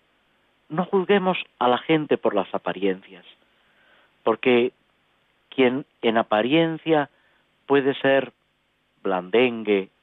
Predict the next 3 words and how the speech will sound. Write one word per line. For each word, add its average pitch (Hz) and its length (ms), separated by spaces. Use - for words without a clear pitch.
débil, 107 600
poco 156 300
instruido, 135 680